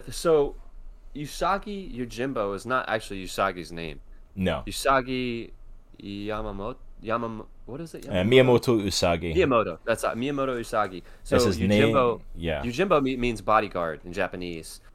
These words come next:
Speaker 1: and I think they actually took that from a Kurosawa movie, Yojimbo, <laughs> or
Speaker 2: Mm-hmm.
Speaker 1: Yojimbo. So, like, they're definitely paying homage to those old school samurai flicks and, like,
Speaker 2: One hundred percent.
Speaker 1: samurai culture.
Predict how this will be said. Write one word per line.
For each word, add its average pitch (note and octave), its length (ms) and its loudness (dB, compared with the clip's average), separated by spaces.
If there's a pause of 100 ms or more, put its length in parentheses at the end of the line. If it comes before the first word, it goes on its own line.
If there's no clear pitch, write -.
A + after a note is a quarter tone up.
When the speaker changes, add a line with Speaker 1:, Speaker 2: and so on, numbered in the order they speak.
(160)
Speaker 1:
and G2+ 180 -2
I G#2 80 2
think D3 260 -4
they B2+ 60 0
actually A2+ 340 -2
took - 300 -10
that F2+ 300 -2 (320)
from C#3 340 2
a A2+ 40 -4
Kurosawa A2+ 640 0
movie, D#2 340 -12 (400)
Yojimbo, G#2+ 580 0 (140)
<laughs> - 120 -12
or - 80 -4 (360)
Speaker 2:
Mm-hmm. F#2+ 280 0
Speaker 1:
Yojimbo. G#2+ 480 -2 (500)
So, F2+ 320 -2 (380)
like, A2 200 4
they're D#3 140 10
definitely F3+ 420 2
paying C#3 320 -2
homage A#2 500 0
to A#2 100 -6
those G#2 260 -2
old G#2 280 0
school G2+ 280 -10
samurai F#2+ 500 -8
flicks - 420 -8
and, B2 60 -2
like, - 40 8
Speaker 2:
One C#3+ 60 8
hundred C3+ 160 4
percent. G2 280 0
Speaker 1:
samurai G#2+ 120 0
culture. G2+ 680 -2